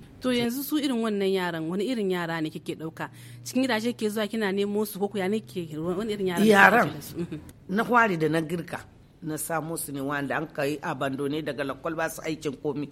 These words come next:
Speaker 2: suna nan su tahi abin zama har ya kai su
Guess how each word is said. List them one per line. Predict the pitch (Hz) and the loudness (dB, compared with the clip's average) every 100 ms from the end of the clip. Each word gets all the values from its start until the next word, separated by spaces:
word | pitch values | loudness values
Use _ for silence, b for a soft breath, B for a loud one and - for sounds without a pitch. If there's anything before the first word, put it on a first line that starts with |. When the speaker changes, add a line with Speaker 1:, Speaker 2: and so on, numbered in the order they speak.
| B 180 - | B -18 -10
Speaker 2:
suna | - 170 156 | -6 -2 0
nan | 139 147 | 0 -2
su | 143 - | -4 -4
tahi | 135 135 151 151 B B - | -2 -2 -6 -10 B B -16
abin | - 147 175 165 160 | -8 -2 0 0 -2
zama | 151 170 156 | -2 -2 -2
har | 143 | 0
ya | 160 | -2
kai | 139 147 143 | -2 -4 -6
su | - - | -2 -2